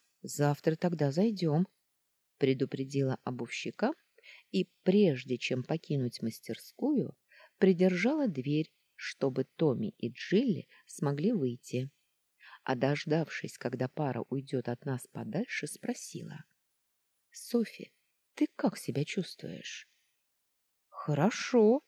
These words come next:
с недоумением ответила малышка, вытирая влажные руки о кусок ткани. «Ты снова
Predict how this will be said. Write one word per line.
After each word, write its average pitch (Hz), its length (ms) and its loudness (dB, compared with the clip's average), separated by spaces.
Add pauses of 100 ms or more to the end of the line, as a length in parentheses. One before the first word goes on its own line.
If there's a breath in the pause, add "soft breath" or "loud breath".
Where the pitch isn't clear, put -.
(340)
с - 180 -14
недоумением 131 880 2
ответила 127 500 -2
малышка, 131 600 -4 (360 loud breath)
вытирая 151 680 2
влажные 123 480 0
руки 208 400 -2 (100)
о 220 140 -2
кусок - 560 -12
ткани. - 540 -10 (520)
«Ты 151 240 -4
снова 160 640 0